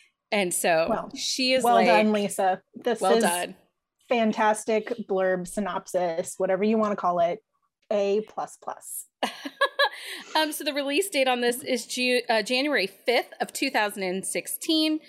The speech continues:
Speaker 1: Um, tropes. Apparently I didn't write the tropes down. <laughs> So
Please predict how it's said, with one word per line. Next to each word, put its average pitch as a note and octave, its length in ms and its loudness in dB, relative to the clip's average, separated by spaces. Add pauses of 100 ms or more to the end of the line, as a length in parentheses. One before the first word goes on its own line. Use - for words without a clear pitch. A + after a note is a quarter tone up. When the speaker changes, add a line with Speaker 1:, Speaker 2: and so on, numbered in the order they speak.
(440)
Speaker 1:
Um, A#3 240 0
tropes. F4+ 360 -2
Apparently A#3 360 -4
I A3 60 -2
didn't G3+ 280 -8
write G#3 180 -6
the C4+ 60 -12
tropes - 400 -4 (760)
down. C#4+ 180 0
<laughs> E4 320 0 (920)
So F4+ 400 2